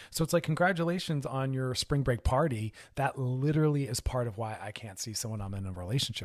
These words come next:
with, 'cause the numbers spike because of people's carelessness. So I have anger to work through.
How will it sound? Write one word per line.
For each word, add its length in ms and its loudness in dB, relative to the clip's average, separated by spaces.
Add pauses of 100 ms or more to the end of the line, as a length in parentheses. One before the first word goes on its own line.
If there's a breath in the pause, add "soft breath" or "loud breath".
with, 180 -10 (280 loud breath)
'cause 140 4
the 80 4
numbers 360 2
spike 320 -4
because 320 -4
of 140 -6
people's 320 -2
carelessness. 760 -6 (240 loud breath)
So 200 8
I 160 8
have 100 4
anger 260 -8
to 60 -10
work 260 -12
through. 320 -12